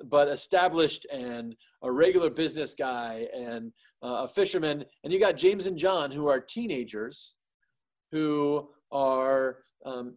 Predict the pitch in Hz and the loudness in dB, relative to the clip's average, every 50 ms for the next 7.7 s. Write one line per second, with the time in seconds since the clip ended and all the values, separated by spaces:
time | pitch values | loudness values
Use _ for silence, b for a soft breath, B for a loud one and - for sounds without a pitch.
0 | _ - 196 196 151 139 143 160 180 185 - - - - 143 135 - 165 185 180 | _ -12 -8 -4 -2 0 2 2 0 0 -4 -8 -16 -18 -12 -4 0 0 0 0
1 | - - 247 285 302 233 185 - 131 147 135 123 135 160 202 226 208 - - - | -2 -4 -2 2 4 6 6 4 2 -2 -4 -4 -4 -2 0 0 0 0 -4 -6
2 | 170 160 156 143 131 135 135 135 139 139 139 165 190 185 - b b b b b | -4 -4 -4 -4 -4 -4 -4 -2 0 2 2 2 2 2 -2 b b b b b
3 | - 143 147 147 147 - - 165 156 135 - - - 165 151 147 147 147 - _ | -2 0 0 0 -2 -4 -4 -2 -2 -2 -4 -4 -6 -6 -6 -6 -8 -12 -16 _
4 | _ _ _ _ - 185 240 247 214 190 190 180 156 147 135 147 180 185 180 160 | _ _ _ _ -4 -2 0 4 6 6 6 6 4 0 -2 0 0 0 0 -2
5 | 165 160 143 127 185 208 202 170 147 147 147 151 156 147 160 156 143 160 165 156 | -4 -6 -4 -2 -2 0 0 0 0 -2 -2 -4 -2 0 0 0 2 0 0 0
6 | 160 156 156 147 143 147 127 - - 185 180 - 165 147 - - 190 175 143 127 | -2 -4 -4 -6 -6 -8 -8 -8 -6 -4 0 0 0 0 0 -2 -2 -4 -2 -4
7 | 127 135 156 156 165 185 226 240 190 156 151 139 143 175 | -8 -10 -8 -4 -2 0 0 0 -2 -2 -4 -4 -6 -8